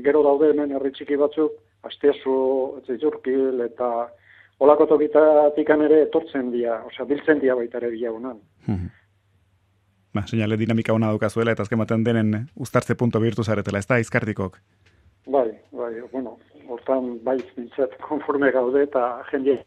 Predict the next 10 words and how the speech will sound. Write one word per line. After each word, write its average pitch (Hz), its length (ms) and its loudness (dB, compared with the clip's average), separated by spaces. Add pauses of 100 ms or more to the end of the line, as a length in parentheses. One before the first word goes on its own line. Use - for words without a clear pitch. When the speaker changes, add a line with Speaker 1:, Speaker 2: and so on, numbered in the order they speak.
(120)
Speaker 1:
ere 131 100 -12
konforme 131 420 -8
gaude 131 220 -6
eta 135 180 -14
jendea 139 240 -8
ematen 139 280 -10
du 139 180 -4
konforme 131 400 -10
dola. 135 240 -8 (220)
Speaker 2:
Mhm, 110 200 -2